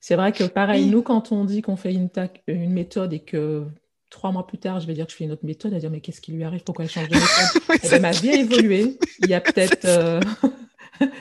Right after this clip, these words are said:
Speaker 1: non, mais elle fait exprès. Je croyais qu'elle avait expliqué qu'il fallait faire comme ça. » Et tout
Speaker 2: Mais
Speaker 1: d'un coup,
Speaker 2: oui.
Speaker 1: elle change. Mais elle est sérieuse.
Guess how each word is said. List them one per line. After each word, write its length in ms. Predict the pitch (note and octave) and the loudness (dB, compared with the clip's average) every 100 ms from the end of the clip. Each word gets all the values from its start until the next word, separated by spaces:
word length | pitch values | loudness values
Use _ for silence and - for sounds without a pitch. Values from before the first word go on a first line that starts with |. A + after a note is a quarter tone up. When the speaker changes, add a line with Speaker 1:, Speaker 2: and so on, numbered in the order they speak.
| - | -2
Speaker 1:
non, 100 | F#3+ | 2
mais 80 | F3 | 4
elle 80 | F3 | 4
fait 100 | E3 | -2
exprès. 420 | - - D4 E4 - | -4 0 0 0 -8
Je 80 | - | -6
croyais 240 | - G3 | -2 0
qu'elle 180 | F#3+ F#3+ | 2 0
avait 160 | F#3 F3+ | 2 2
expliqué 280 | F3+ - - | 0 -4 -4
qu'il 80 | - | -4
fallait 140 | F#3+ F3+ | -2 -2
faire 160 | F3+ | -2
comme 160 | - C4+ | 0 0
ça. » 120 | - G4 G4+ - - - _ _ | 2 0 0 -8 -16 -16 _ _
Et 100 | C4 | 0
tout 100 | C4 | 2
Speaker 2:
Mais 100 | A3 | 4
Speaker 1:
d'un 40 | A#3+ | 4
coup, 100 | - | 6
Speaker 2:
oui. 80 | D#4 | 4
Speaker 1:
elle 60 | - | 4
change. 680 | E4+ D#4+ B3 - - - - - - | 2 2 0 -2 -8 -14 -16 -16 -6
Mais 180 | F#3 - | -6 -2
elle 160 | G3 A3 | -2 -2
est 40 | |
sérieuse. 600 | - A#3 B3 F#4+ F#4 - | 0 0 2 2 0 -2